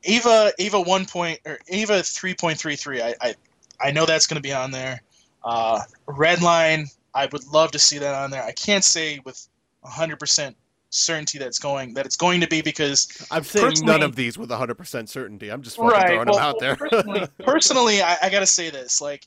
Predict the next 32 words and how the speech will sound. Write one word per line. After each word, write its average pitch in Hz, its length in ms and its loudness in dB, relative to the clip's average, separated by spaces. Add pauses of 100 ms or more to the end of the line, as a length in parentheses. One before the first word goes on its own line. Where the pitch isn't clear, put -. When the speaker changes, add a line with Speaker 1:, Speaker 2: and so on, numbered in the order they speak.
(1040)
Speaker 1:
I 202 80 4
don't 294 100 4
know 277 60 4
about 196 300 2
you, 190 80 -8
Jose, 180 300 -4
but 156 120 -10
I 170 100 0 (120)
really 196 320 -4
thought 151 360 0
that 127 140 -12
that 135 120 -2
was 127 120 -4
gonna 127 120 -10
be 123 80 -14
in 117 60 -12
the 110 60 -14
December 104 380 0
movies, - 460 -8
and - 220 -4
I, 143 240 0
I'm 139 80 2
Speaker 2:
I 147 60 0
did 156 60 0
Speaker 1:
kinda 196 160 4 (180)
Speaker 2:
too. 104 60 -4
Speaker 1:
like, 98 100 -2 (640)
I'm 208 140 2
kinda 240 240 2
sitting 208 240 2
there 190 140 -4
going 165 400 -4